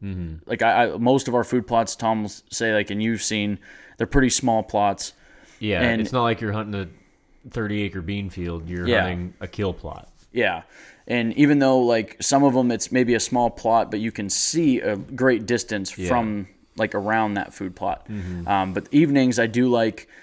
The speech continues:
Speaker 2: um, sitting those field edges or food plot edges because the deer are already in the timber, and I've, you know, got caught with my pants down trying to get too close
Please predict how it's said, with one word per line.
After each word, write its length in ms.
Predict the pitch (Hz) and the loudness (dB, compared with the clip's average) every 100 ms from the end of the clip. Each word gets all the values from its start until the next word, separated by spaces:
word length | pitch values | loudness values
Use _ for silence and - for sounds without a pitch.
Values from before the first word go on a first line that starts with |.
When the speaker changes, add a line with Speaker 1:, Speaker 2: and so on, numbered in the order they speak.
| - _ _ _ 90 | -20 _ _ _ -2
Speaker 2:
um, 400 | 95 95 92 87 _ _ _ _ - | 0 -2 -4 -10 _ _ _ _ -6
sitting 320 | - 156 147 135 | 0 4 6 6
those 220 | 120 110 | 4 2
field 280 | 123 113 110 | 0 2 2
edges 460 | 104 107 104 - - | 2 0 -2 -6 -4
or 240 | 104 101 | -4 -4
food 260 | - 131 120 | -2 -2 0
plot 220 | 120 104 | 0 2
edges 460 | 107 95 104 98 - - - - | 2 0 -4 -4 -10 -20 -20 -6
because 720 | 123 - 135 123 110 95 - _ _ _ 107 | -6 0 2 2 0 -4 -8 _ _ _ -10
the 120 | 110 | 0
deer 280 | 127 123 113 | 4 4 6
are 80 | |
already 260 | 98 113 107 | 4 4 2
in 240 | - 123 | 0 2
the 80 | 120 | 2
timber, 520 | 110 107 98 98 92 - - _ _ _ _ _ - | 0 -2 0 -2 -4 -12 -20 _ _ _ _ _ -4
and 400 | 120 113 104 - _ _ | -2 0 -2 -6 _ _
I've, 380 | 107 110 98 95 - _ _ _ _ _ _ _ _ _ - | 2 2 0 -8 -20 _ _ _ _ _ _ _ _ _ -2
you 100 | 120 | 0
know, 120 | 110 | 2
got 260 | 120 131 - | 4 4 2
caught 460 | 135 135 123 - | 4 4 2 -2
with 120 | 117 120 | -8 -6
my 100 | 107 | -2
pants 340 | 135 139 123 | 0 2 2
down 320 | 120 113 110 | 0 0 0
trying 280 | - 120 113 | 0 0 0
to 60 | 107 | 0
get 240 | 110 - | -2 -4
too 180 | - 151 | -2 -2
close 540 | - 110 101 98 - | 0 0 0 -2 -8